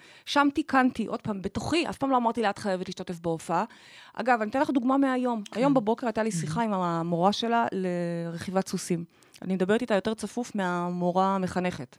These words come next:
Speaker 2: כן.
Speaker 1: באמת,
Speaker 2: היא
Speaker 1: מדהימה.
Speaker 2: הפסיכולוגית.
Speaker 1: היא לא פסיכולוגית, אבל היא פשוט, זה כל כך טיפולי מה שקורה
Speaker 2: מדהים,
Speaker 1: שם,
Speaker 2: מדהים.
Speaker 1: למרות שבעצם זה ספורט מקצועי, כן? והיא סיפרה לי שמאז שאלמה נפלה על הס-, מהסוס לפני איזה חודשיים,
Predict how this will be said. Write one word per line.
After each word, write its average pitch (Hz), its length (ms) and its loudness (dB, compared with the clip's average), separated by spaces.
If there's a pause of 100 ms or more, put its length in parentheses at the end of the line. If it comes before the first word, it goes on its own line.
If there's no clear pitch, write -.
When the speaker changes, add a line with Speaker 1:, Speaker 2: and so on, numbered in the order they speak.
Speaker 2:
כן. 156 200 0 (120)
Speaker 1:
באמת, 185 300 6
Speaker 2:
היא 175 80 6
Speaker 1:
מדהימה. 190 220 10
Speaker 2:
הפסיכולוגית. 185 580 6 (100)
Speaker 1:
היא 330 600 2
לא 415 80 6
פסיכולוגית, 440 580 4
אבל 208 120 6
היא 202 100 2
פשוט, 208 340 -2 (140)
זה 214 100 -2
כל 214 140 2
כך - 160 -2
טיפולי 240 400 2
מה 349 100 4
שקורה 175 260 4
Speaker 2:
מדהים, 214 140 8
Speaker 1:
שם, 233 100 4
Speaker 2:
מדהים. 233 160 6
Speaker 1:
למרות 202 200 2
שבעצם 190 460 0
זה 180 80 -2
ספורט 175 340 -4
מקצועי, 208 440 0
כן? 170 200 -6 (760)
והיא 165 300 -8 (1000)
סיפרה 370 240 0 (120)
לי 339 60 0
שמאז 254 380 2
שאלמה 254 380 0
נפלה 208 300 0
על 185 60 2
הס-, - 220 -8
מהסוס 190 560 -4
לפני 202 240 -4
איזה 175 140 -4
חודשיים, 330 460 -2